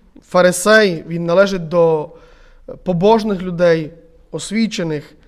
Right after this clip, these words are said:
Це, можна так сказати, тогочасна еліта, церковна еліта. Фарисей. Спочатку він вважає, що християни — це якісь сектанти,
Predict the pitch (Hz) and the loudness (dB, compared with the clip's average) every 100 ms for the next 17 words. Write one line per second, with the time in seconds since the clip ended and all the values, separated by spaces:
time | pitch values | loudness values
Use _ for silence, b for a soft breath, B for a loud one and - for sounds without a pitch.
0 | b 285 247 240 233 226 226 - 214 226 | b 2 4 4 2 0 -4 -6 -4 -4
1 | 214 214 202 - 185 - 190 214 233 262 | -4 -4 -4 -4 -6 -6 -8 -6 -4 -4
2 | 175 139 156 - 175 175 240 233 233 240 | -6 -12 -10 -6 -4 0 0 0 -4 -4
3 | 240 247 - 127 - _ _ _ _ _ | -2 -2 -4 -14 -16 _ _ _ _ _
4 | _ _ _ _ - 156 151 - 190 135 | _ _ _ _ -14 -12 -10 -8 -8 -8
5 | - _ _ _ _ _ _ _ _ b | -18 _ _ _ _ _ _ _ _ b
6 | - - 196 247 - 214 185 214 175 - | -10 -4 0 0 0 -6 -2 -2 -4 -8
7 | B B - 214 202 202 185 - 175 170 | B B -6 -2 2 2 2 -2 -2 -2
8 | 196 190 - 202 185 202 202 175 175 165 | -6 -12 -8 -4 -4 -4 -8 -12 -12 -12
9 | 196 - 185 170 165 180 | -12 -4 0 0 -2 -8